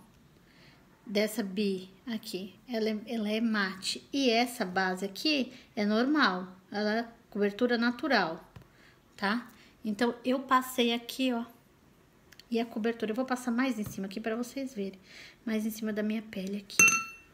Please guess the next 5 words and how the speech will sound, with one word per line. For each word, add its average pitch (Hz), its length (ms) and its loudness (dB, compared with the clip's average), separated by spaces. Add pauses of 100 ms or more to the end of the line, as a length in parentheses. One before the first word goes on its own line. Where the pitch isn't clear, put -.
(3250)
Gente, 214 320 0
a - 20 -10
cobertura 214 760 -2
fica 226 420 -4
divina. 202 540 -2